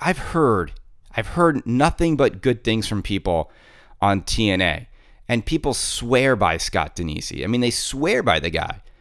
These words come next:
And so my thought process was, was this. They're only making seven hundred and fifty. Okay, so Kaneda always loves rare games that, that are not, like, you know, mass produced. Kaneda loves an experience and a journey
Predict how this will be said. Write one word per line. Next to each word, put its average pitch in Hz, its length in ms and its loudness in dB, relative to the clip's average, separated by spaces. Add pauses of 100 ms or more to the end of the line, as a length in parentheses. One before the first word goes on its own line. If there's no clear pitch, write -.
(360)
And 123 160 2
so 135 140 4
my 156 220 6
thought 139 320 2
process 101 380 2
was, 90 240 -8
was 90 220 -4
this. - 280 0 (440)
They're 120 180 4
only 196 200 4
making 165 340 2
seven 117 280 0
hundred 120 180 4
and 127 160 0
fifty. 87 460 -2 (100)
Okay, 98 260 0
so 123 180 0
Kaneda 131 420 2
always 127 300 4
loves 110 320 2
rare 101 300 4
games 101 480 0
that, - 280 2
that 98 140 2
are 101 80 2
not, 101 320 0
like, 101 220 0 (100)
you 117 120 -2
know, 85 120 -2
mass 92 400 -2 (380)
produced. 95 500 0 (880)
Kaneda 135 340 6
loves 123 280 4
an 120 80 4
experience 113 680 0
and 120 80 -2
a 113 40 2
journey 107 680 0